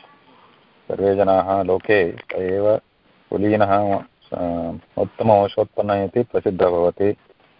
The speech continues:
सः एव पण्डितः। हम्म, स-, जने-, जनाः वदन्ति, स एव गुणवान्,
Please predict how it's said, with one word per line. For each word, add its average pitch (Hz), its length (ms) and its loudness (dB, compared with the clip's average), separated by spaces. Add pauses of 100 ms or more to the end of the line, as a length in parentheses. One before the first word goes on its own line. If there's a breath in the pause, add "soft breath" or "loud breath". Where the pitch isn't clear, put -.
(2500)
सः 104 220 6
एव 117 280 4
पण्डितः। 104 680 -4 (580)
हम्म, 202 240 -16 (400)
स-, 104 180 -8
जने-, 104 640 -8
जनाः 98 380 0
वदन्ति, 101 600 -4 (2500)
स - 60 -4
एव 101 320 4
गुणवान्, 104 500 0